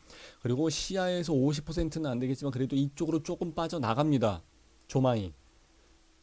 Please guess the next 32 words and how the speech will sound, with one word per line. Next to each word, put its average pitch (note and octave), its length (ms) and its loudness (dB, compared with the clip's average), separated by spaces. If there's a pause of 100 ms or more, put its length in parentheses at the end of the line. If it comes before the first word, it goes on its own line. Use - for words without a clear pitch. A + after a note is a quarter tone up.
(760)
그렇게 C#3 260 -4
되면 D3+ 200 2
어떻게 C#3 220 0
보면 C#3+ 220 2
이게 C#3+ 160 0
좀 F3 240 -4
더 F#3 180 -2
삼백오 F#3+ 380 0
동의 D3 240 0
일, A#2+ 120 2
이호 C#3 140 2
라인이 A#2+ 260 0
좀 C#3+ 200 -2
더 D#3 100 0
나을 A2+ 300 -2
거는 D3 280 -2
같습니다. A#2 800 -2 (320)
백칠 D3+ 240 0
동에서 G#3+ 300 2
일, D3+ 120 4
이호 E3+ 120 2
라인은 D3 380 2
이제, A#2+ 160 2
이제 A2 420 2
여기 G#2+ 240 0
이백사 D3 320 -2
동이 D3 120 0
좀 B2+ 120 -4
가려지니까 G#2 920 -4 (460)
그런 B2 200 -4
게 B2 100 0
있고요. B2+ 400 -4